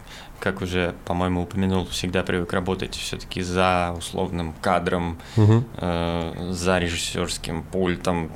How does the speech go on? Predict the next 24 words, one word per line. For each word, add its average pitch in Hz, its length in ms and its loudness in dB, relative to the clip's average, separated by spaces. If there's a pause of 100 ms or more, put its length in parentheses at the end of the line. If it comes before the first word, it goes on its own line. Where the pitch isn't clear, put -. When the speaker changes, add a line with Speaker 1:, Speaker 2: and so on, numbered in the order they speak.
Speaker 1:
за 90 300 4
любой 92 340 4
техникой, 120 580 -2
но, 98 380 6 (540)
э, 85 400 0
для 87 180 -2
меня, 113 360 2 (280)
в 98 60 -2
общем, 92 260 -2
все - 140 -2
оказалось 95 460 2
классно, 104 400 2
потому - 180 -6
что - 160 -6
вы 85 60 -4
классные - 360 -2
ребята, 90 380 0
и 87 100 -2
с - 120 -4
вами 95 200 6
Speaker 2:
И 92 280 4 (180)
спасибо. 95 300 6
Speaker 1:
совершенно 95 640 4 (100)
как-то, 82 500 -2